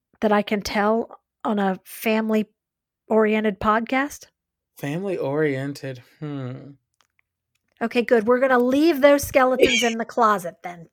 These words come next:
Speaker 1: Okay.
Speaker 2: Yes, because I'm sure as w-, the, as we go along, people are gonna hear and get to know so much more about you, and I am so excited for them to get to know and love the person that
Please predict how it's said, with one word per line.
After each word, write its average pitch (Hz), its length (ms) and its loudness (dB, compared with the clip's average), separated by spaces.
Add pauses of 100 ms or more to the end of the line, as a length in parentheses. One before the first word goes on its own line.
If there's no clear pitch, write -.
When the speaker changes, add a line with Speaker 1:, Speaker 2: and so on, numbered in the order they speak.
Speaker 1:
Okay. - 120 -2
Speaker 2:
Yes, 147 280 8 (460)
because 170 280 10
I'm 196 180 8
sure 196 440 10 (120)
as 185 240 8
w-, 170 200 -4
the, 175 260 4
as 175 240 6
we 190 120 2
go 170 200 12
along, 139 380 4
people 175 260 0
are 160 80 6
gonna 147 200 6
hear 139 440 4 (360)
and 139 480 4
get 160 180 6
to 180 100 2
know 151 240 6
so 185 360 8
much 180 240 4
more 147 180 6
about 135 300 2
you, 143 180 4
and 139 120 4
I 147 100 4
am 139 180 -2
so 165 320 6
excited 139 500 2 (220)
for 160 100 10
them 143 280 4
to 151 200 -2
get 139 360 -2
to 147 200 -12
know 135 440 4 (260)
and 143 240 0
love 139 360 4
the 139 300 6 (120)
person 143 480 2
that 131 240 2